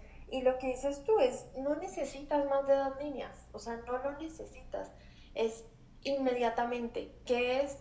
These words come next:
¿Quién eres? Punto. Si yo te pregunto a ti quién eres tú, tú me puedes decir en dos líneas. Lo mismo tienes que poder hacer con la marca, lo que siempre le digo a la gente.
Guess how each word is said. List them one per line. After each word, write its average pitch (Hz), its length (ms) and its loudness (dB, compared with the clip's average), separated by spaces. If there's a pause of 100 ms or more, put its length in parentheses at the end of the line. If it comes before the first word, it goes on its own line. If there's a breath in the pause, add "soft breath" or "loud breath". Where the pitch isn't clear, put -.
(100)
¿Quién 233 240 2
eres? 220 320 -2
Punto. 247 480 -4
Si 226 220 -8
yo 233 180 2
te 277 120 6
pregunto 247 400 -2
a 233 80 -6
ti 254 140 -4
quién 262 200 2
eres 254 380 0
tú, 359 180 -2
tú 285 140 -8
me 269 100 2
puedes 262 240 2
decir 214 240 -2
en 196 140 -6
dos 202 140 0
líneas. - 500 -6
Lo 185 120 -2
mismo 196 280 -4
tienes 202 260 -8
que 208 100 -14
poder 175 220 2
hacer - 340 -4
con 190 160 -2
la 185 120 -4
marca, 165 380 -8
lo 190 140 -4
que 208 120 -6
siempre 214 360 -6
le 220 100 -2
digo 190 140 0
a 185 60 4
la 190 80 -4
gente. - 380 -12